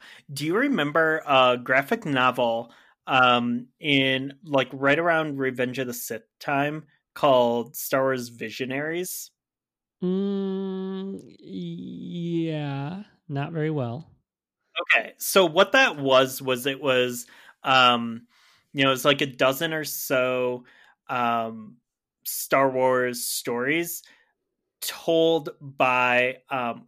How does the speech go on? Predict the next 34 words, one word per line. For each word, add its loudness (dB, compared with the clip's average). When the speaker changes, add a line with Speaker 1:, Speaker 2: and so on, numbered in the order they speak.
Speaker 1:
concept -2
artists -10
from 0
Revenge 0
of -8
the -8
Sith. -12
Speaker 2:
Oh, -2
yeah, 0
Speaker 1:
From 2
Speaker 2:
yeah, 0
Speaker 1:
the 0
Speaker 2:
yeah, -2
Speaker 1:
pre- -2
Speaker 2:
yeah, -8
yeah. -12
And -8
there's, -4
Speaker 1:
So 4
Speaker 2:
like, 0
a -2
Speaker 1:
they 4
were 0
Speaker 2:
Darth -2
Speaker 1:
just, -2
like, 2
Speaker 2:
Maul? -8
Yeah, -2
okay. -8
Speaker 1:
they 6
were, 8
like, 8
weird, 4
like, 2